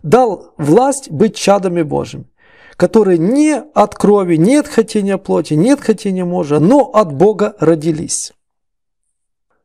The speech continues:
То есть мы видим в этих местах Писания, что, э, дети Божьи —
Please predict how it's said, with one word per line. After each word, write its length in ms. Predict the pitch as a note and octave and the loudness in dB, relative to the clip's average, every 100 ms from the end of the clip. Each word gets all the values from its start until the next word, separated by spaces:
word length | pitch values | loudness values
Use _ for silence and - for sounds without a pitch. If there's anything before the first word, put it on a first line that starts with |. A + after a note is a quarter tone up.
| _ _ | _ _
То 180 | B3 D#4+ | 2 2
есть 200 | D#4 - | 0 -4
мы 160 | G3 | -4
видим 280 | G3+ G#3 F#3 | -2 -2 0
в 20 | |
этих 300 | F3+ - D3+ | 0 -2 -4
местах 360 | D#3 - - - | -4 -2 -2 -2
Писания, 480 | F#3+ - C#4 C#4 A#3 | -4 -2 -2 -2 -4
что, 560 | - - F#3 - - _ _ C#3 | -2 0 0 0 -8 _ _ -8
э, 100 | C#3+ | -6
дети 440 | C3+ C4+ C#4 A#3 | -2 -2 0 -4
Божьи — 600 | D#3+ A#3+ C#4+ A#3 D#3 | 0 0 0 -2 -4